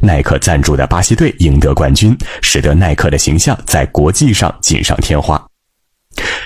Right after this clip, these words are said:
耐克坚持执行影响力金字塔的营销方法，签下了网球运动员莎拉波娃、费德勒、高尔夫选手老虎伍兹、篮球运动员科比和勒布朗。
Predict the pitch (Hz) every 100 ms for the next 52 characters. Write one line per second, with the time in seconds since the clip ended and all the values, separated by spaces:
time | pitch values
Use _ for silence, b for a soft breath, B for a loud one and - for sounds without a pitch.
0 | B - 190 160 143 180 180 - 131 -
1 | 127 - 85 90 87 135 73 78 73 160
2 | 160 - 65 71 71 - 71 78 78 -
3 | - B B - 87 80 73 67 67 -
4 | 78 67 - 78 92 76 69 69 73 B
5 | B - 73 71 92 95 69 76 - -
6 | 67 73 139 139 _ B B - 110 67
7 | - 151 - 80 - 65 B - 73 76
8 | - 80 67 67 - 139 - _ _ -
9 | 110 175 170 180 90 71 71 110 - 185
10 | - - - 78 73 120 107 78 67